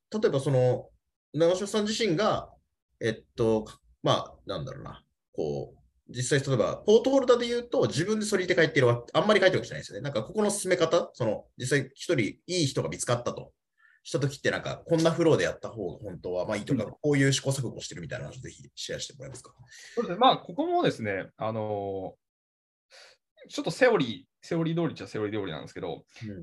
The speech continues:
Speaker 2: ぱり軽くピーオーシー的なことはやった方がいいと思うんです。自分たちが思い描いてるものをいきなり投げても、まあ、うまくいかないしっていうのは、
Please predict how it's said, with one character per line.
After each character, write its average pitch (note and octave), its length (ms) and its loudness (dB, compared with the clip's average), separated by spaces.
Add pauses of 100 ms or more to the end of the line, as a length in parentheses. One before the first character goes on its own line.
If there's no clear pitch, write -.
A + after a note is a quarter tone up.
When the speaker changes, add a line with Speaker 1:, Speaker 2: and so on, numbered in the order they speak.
Speaker 2:
ぱ C#4+ 60 -4
り - 100 -4
軽 D4+ 260 0 (280)
く E4 380 -4 (480)
ピ C4+ 120 4
ー D4 120 8
オ D4+ 40 4
ー D4+ 40 4
シ C#4+ 160 0
ー C#4 60 -2
的 C4+ 160 0
な C#4 80 2
こ C#4+ 60 -2
と - 60 0
は G#2+ 60 4
や A2 100 6
っ - 80 -6
た - 80 -4
方 C3+ 200 0
が G2+ 80 2
い G2+ 60 -4
い - 20 -14
と F2+ 60 -12
思 E2+ 80 -10
う - 20 -10
ん - 20 -14
で - 20 -18
す。 - 20 -16
自 B2 120 -4
分 A3+ 80 2
た A#3 80 2
ち A3+ 80 -4
が B2 200 4
思 C#3 200 -2
い D#3+ 40 2
描 F3+ 120 4
い F3 40 2
て D#3+ 40 -4
る B2 80 -4
も G#2 60 -4
の F2+ 60 -6
を - 20 -8
い - 80 -12
き D#3 80 -4
な D#3 60 -2
り E3 100 2
投 F3 100 2
げ F3+ 80 0
て G#2 140 -2
も、 F#2+ 260 0
ま A#2+ 120 0
あ、 - 20 2
う C3 40 0
ま C#3 140 0
く - 80 -10
い F#2 80 -10
か F#2+ 100 -4
な F#2 120 -4
い E2 80 -8
し D2 340 -12
っ - 40 -20
て A#2 80 -8
い - 20 -6
う - 20 -6
の D#2+ 60 -4
は、 C#2+ 160 -8